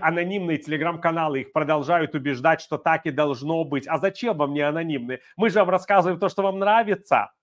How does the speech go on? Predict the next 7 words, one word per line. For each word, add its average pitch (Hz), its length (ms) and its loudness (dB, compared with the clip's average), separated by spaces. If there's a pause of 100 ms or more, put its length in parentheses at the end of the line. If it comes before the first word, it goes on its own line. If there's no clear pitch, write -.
(1500)
То 175 80 4
тогда 175 320 4
люди 190 260 -2
попадают 151 720 0
в - 40 -20
страшные 160 560 0
ловушки. 143 520 -2